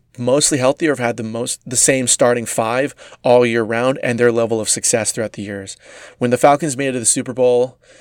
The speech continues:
they had the same starting five the, almost the entire year,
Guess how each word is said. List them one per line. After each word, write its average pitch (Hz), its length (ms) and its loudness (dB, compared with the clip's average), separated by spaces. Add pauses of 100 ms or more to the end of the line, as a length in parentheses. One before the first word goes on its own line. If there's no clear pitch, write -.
(260)
they 127 180 2
had 131 220 4
the 120 60 -2
same 127 340 0
starting 117 320 0
five 110 360 -6
the, 117 200 -8
almost 123 320 -4
the 120 60 -8
entire 110 400 -6
year, 110 560 -10